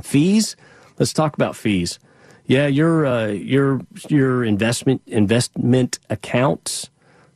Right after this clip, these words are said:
there will be fees applied annually to those. Mine, I paid all my fees at closing, okay? All my fees were included. I, I don't have any fees on, on this right now.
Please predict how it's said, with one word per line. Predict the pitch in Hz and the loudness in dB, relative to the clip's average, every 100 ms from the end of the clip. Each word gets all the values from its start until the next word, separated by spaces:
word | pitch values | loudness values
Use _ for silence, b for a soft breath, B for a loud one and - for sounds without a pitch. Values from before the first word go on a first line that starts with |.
| _ | _
there | 127 | 2
will | 143 143 | 2 2
be | 135 135 | 2 2
fees | 117 - 139 120 101 | 0 0 2 2 0
applied | 98 - 110 98 87 | -4 -2 0 0 0
annually | 90 95 82 80 - | 0 0 0 -2 -6
to | - | -6
those. | 90 82 78 - - | -4 -4 -6 -10 -2
Mine, | 104 139 170 175 b b b b b b | 2 2 2 0 b b b b b b
I | - 247 | -2 -2
paid | - 147 113 | 0 0 2
all | 95 98 | 0 0
my | 101 - | 0 -2
fees | - 95 92 92 | -2 0 0 -2
at | - | -6
closing, | - 90 92 82 71 73 | -4 0 0 -2 -6 -6
okay? | 92 - 92 | -6 -2 -2
All | 95 | 0
my | 120 107 | 0 0
fees | - 101 95 | -2 -2 -2
were | 92 | -2
included. | 82 - 98 85 82 | -4 -2 -2 0 0
I, | 104 - | -2 -2
I | 113 | 0
don't | 120 | 0
have | 95 98 90 | 0 -2 -2
any | 80 | -2
fees | - 90 82 82 | -4 -4 -2 -2
on, | 87 82 | -2 -4
on | - 85 | -2 -2
this | 85 78 | -2 -4
right | 85 69 | -6 -6
now. | 76 67 | -6 -8